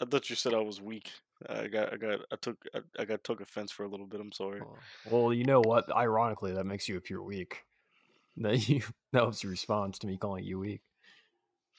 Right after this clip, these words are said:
Speaker 1: But wouldn't it
Speaker 2: So
Speaker 1: be strong-minded of me to say, "Shut up"? Like, like, like, wouldn't that make it, like
Speaker 2: No, 'cause it's still, like, it's like, 'cause you said it like a pussy. You're like, "Shut up."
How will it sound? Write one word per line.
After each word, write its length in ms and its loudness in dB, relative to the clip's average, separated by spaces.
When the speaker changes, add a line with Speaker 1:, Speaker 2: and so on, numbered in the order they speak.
Speaker 1:
But 120 2
wouldn't 240 8
it 60 2
Speaker 2:
So 60 0
Speaker 1:
be 60 -6
strong-minded 920 -2
of 100 -6
me 280 -6
to 120 -12
say, 260 -4
"Shut 200 -4
up"? 100 -8
Like, 200 -6
like, 280 -10
like, 220 -8
wouldn't 240 -10
that 220 -6
make 240 -8
it, 180 -6
like 140 -4
Speaker 2:
No, 180 0
'cause 160 -8
it's 160 -10
still, 240 0
like, 220 -2
it's 120 -6
like, 200 -2
'cause 120 -8
you 120 -4
said 140 0
it 40 2
like 120 0
a 40 -4
pussy. 400 -6
You're 140 -10
like, 160 -12
"Shut 260 4
up." 120 -6